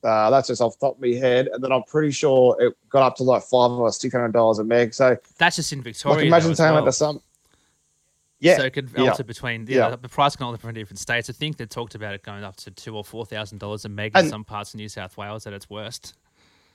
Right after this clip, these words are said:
Speaker 1: And yeah, yeah, and that's also, like, te-, oh, it's, like, that, that's also just temporary water, whereas you t-, when you start
Speaker 2: Yeah.
Speaker 1: talking about, like, high reliable water, like, all of a sudden you're talking a whole different ballgame again.
Speaker 2: Mm.
Speaker 1: Like,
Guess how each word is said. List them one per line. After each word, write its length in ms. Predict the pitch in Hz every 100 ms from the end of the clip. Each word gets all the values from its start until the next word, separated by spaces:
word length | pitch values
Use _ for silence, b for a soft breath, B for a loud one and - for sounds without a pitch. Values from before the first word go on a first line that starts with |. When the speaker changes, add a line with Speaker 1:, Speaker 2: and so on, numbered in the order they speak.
| _
Speaker 1:
And 320 | 160 143 117 - _ -
yeah, 180 | 131 170
yeah, 240 | 165 165
and 80 | 139
that's 200 | 156 156
also, 840 | 147 139 139 131 131 131 123 110 101
like, 260 | 135 113 -
te-, 160 | - 127 - -
oh, 100 | 123
it's, 160 | - 151 127
like, 140 | 156
that, 160 | 160 160
that's 220 | 175 165
also 300 | 175 160 147
just 220 | 139 131
temporary 380 | - 170 165 156
water, 340 | 135 127 127 120
whereas 320 | 123 117 113
you 40 |
t-, 160 | 113 -
when 180 | 120 131
you 40 |
start 260 | 123 131 147
Speaker 2:
Yeah. 160 | 160 143
Speaker 1:
talking 100 | 110
about, 220 | 107 101
like, 140 | 104 98
high 340 | - 147 151
reliable 420 | 147 135 127 123
water, 260 | 117 123 131
like, 200 | 127 127
all 140 | 135
of 60 | 127
a 40 |
sudden 240 | 123 131 123
you're 80 |
talking 300 | 120 160 143
a 100 | 127
whole 360 | 110 131 135 127
different 520 | 110 131 - 127 98
ballgame 460 | - 127 127 131 120
again. 380 | 101 120 123 110
Speaker 2:
Mm. 160 | 101 90
Speaker 1:
Like, 320 | 113 104 95